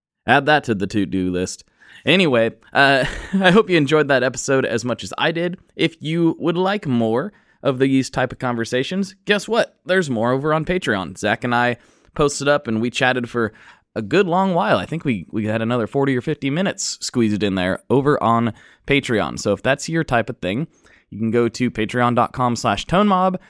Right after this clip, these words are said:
and there's, like, sixty plus additional episodes waiting for you whenever you're ready, including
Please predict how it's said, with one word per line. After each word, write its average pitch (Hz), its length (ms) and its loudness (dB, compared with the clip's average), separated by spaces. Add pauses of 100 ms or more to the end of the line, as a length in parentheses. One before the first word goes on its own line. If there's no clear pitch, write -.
(160)
and 113 180 0
there's, 110 220 2
like, 107 220 2
sixty - 440 -2
plus 135 380 0
additional 113 480 0
episodes 92 640 -2 (320)
waiting 110 380 2
for 107 220 0
you 107 300 4
whenever 147 540 0
you're 147 200 2
ready, 131 420 2 (160)
including 156 640 2